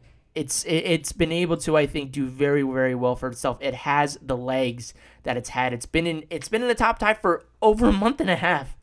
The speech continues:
I mean, it's, it's insane to think about, about that. And if it stays in here next week, which will be tough. Again, you have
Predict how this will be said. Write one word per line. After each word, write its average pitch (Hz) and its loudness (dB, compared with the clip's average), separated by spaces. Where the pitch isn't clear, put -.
I - 0
mean, 180 -2
it's, - -6
it's 196 -6
insane 208 -2
to 165 0
think 165 2
about, 127 2
about 127 0
that. 127 0
And 143 -6
if 143 -2
it 160 -2
stays 214 0
in 196 -2
here 165 2
next 151 -4
week, 127 -4
which 156 2
will 170 4
be 170 2
tough. 175 4
Again, 139 0
you 131 -4
have 139 0